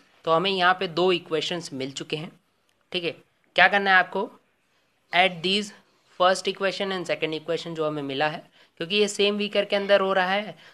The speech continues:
तो हमें जो भी प्रॉपर्टीज मिलने चाहिए वो दोनों एक ही बीकर के अंदर होनी चाहिए, इसीलिए हम लोग यहाँ पे एडिशन कर रहे हैं।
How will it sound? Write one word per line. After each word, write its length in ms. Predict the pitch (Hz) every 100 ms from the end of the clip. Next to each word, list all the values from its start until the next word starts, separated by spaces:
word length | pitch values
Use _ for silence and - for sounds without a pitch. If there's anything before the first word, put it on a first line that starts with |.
| _
तो 60 | 165
हमें 220 | 180 185
जो 140 | 165
भी 120 | 170 208
प्रॉपर्टीज 480 | 185 170 180 180 175
मिलने 240 | 160 170
चाहिए 220 | 180 185 180
वो 60 | 147
दोनों 300 | 156 170 170 - _ _ -
एक 100 | 151
ही 80 | 165
बीकर 260 | 160 165
के 120 | 156 170
अंदर 240 | 170 170
होनी 220 | 175 180
चाहिए, 220 | 180 185 170
इसीलिए 260 | 165 156
हम 120 | 151 151
लोग 160 | 147
यहाँ 180 | 139 139
पे 80 | 165 254 - - - 127
एडिशन 400 | 143 143 165 151
कर 200 | 139 123
रहे 240 | 135 127
हैं। 160 | 131